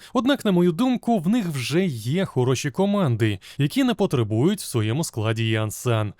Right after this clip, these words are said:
Тож варто брати її, якщо інших варіантів немає, або ж якщо вона у вас хоча б Сі два.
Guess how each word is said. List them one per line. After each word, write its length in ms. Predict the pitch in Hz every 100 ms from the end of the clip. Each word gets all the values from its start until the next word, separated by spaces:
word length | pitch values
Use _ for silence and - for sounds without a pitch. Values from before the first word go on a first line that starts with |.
| - -
Тож 280 | 247 160
варто 340 | 120 175 190 139
брати 360 | 123 175 143
її, 480 | 123 117 123 180 190 -
якщо 640 | 131 117 117 - - 160 165
інших 400 | 160 208 - -
варіантів 420 | 123 117 110 123 147
немає, 640 | 208 226 254 240 240 233 - -
або 280 | 180 233 254
ж 140 | 143
якщо 320 | 147 - 135
вона 260 | 113 113 170
у 120 | 165
вас 260 | 131 131 -
хоча 540 | 127 120 - 110 120
б 60 | -
Сі 220 | - 113
два. 480 | 104 104 104 95